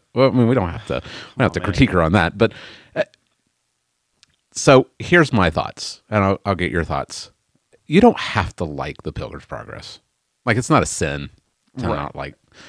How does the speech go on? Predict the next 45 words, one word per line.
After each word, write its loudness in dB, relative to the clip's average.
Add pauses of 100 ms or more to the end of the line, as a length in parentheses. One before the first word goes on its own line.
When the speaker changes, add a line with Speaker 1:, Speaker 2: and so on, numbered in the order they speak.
(360)
Speaker 1:
I -10
mean, -2
it, 0
it'd -4
be 2
like, 0 (280)
you -12
know, 0
it's, -6
it's -4
not 4
a 2
sin 0
if -6
you -6
don't -2
like -4 (220)
The -2
Lion, -2
the -6
Witch, -6
and -8
the -6
Wardrobe. -8 (500)
That's -8
not -4
a -12
sin. -14 (920)
It's 2
just 2
the 8
way 8
that, 2
it's -2
like 0
this -4
condescending -2
way -2
in -6
which -6
<laughs> -4
they 4
talk -2
about -4
it -8